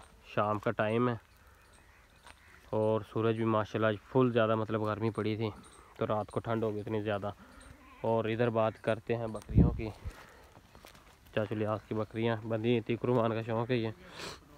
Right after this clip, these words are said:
बकरियां जो हैं वो बच्चे नुकसान कर रहे हैं और तीकू रहमान भागा हुआ जा रहा है बच्चों को पकड़ने के लिए। वो अभी मोड़ कर लेकर आ रहा है बच्चे।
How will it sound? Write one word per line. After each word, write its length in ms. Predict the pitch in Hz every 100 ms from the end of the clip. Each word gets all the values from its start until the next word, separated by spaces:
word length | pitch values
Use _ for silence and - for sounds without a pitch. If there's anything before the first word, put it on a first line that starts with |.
| - -
बकरियां 380 | 120 113 113 120
जो 160 | 120 117
हैं 180 | 113 113
वो 140 | 117
बच्चे 360 | 107 107 - 120 101 - - -
नुकसान 440 | 123 113 - 113 120
कर 160 | 117
रहे 100 | 110
हैं 60 | 117
और 60 | 107
तीकू 220 | 113 107
रहमान 440 | 113 107 107 110 110
भागा 240 | 107 104
हुआ 140 | 113
जा 180 | 104 104
रहा 80 | 104
है 80 | 107
बच्चों 280 | 107 - 110
को 80 | 113
पकड़ने 460 | 110 104 104 107
के 100 | 104
लिए। 200 | 101 104 101 - - - - - - - - - - 147 160 175 175 175 151 139 185 214 185 202 165 123 - - _ - - - - - - _ -
वो 180 | - 110
अभी 120 | 107 107
मोड़ 280 | 110 110 110
कर 160 | 113
लेकर 300 | 107 104 110
आ 40 | 107
रहा 180 | 101 104
है 60 | 104
बच्चे। 340 | 101 - 107